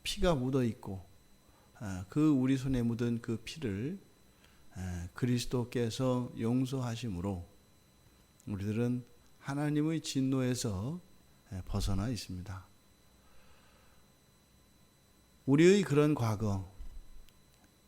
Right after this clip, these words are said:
원죄라고 하는 또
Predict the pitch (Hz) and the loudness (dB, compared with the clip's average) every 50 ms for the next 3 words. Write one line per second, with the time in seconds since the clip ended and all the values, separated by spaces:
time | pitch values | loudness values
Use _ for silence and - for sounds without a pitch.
0 | - _ - - 101 95 95 95 101 110 113 107 127 120 113 113 110 104 110 101 | -20 _ -10 -8 -4 -2 0 0 0 0 0 0 0 0 2 2 0 0 -2 -4
1 | 101 110 117 90 92 92 - - - - - - - - - - - _ - - | -4 -4 -6 -8 -8 -10 -14 -18 -20 -18 -18 -18 -20 -20 -20 -20 -20 _ -20 -20
2 | _ _ _ _ _ - 190 175 143 - | _ _ _ _ _ -8 -6 -6 -6 -8